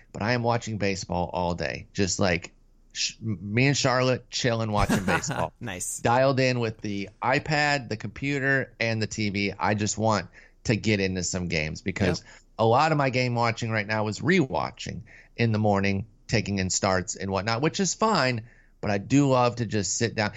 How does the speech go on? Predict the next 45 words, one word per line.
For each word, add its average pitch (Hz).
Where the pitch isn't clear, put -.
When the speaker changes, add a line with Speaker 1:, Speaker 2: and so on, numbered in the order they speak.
Speaker 1:
And, 156
you 156
know, 170
I 185
actually 190
really 135
like 117
the 113
M 110
L 104
B 101
Tonight 101
Show, 90
too. 101
They're 95
basically 107
their 98
version 92
of 90
Red 95
Zone, 90
where 90
they're 92
just 90
Speaker 2:
Yeah. 131
Speaker 1:
bouncing 98
around 95
and, 90
and 95
analyzing 95
things, 92
too. 113
If 95
you 117
get 135
the 117
right 113
desk, 101
that's 101
a 104
really 101
enjoyable 92
show. 90
So 90
hopefully, 101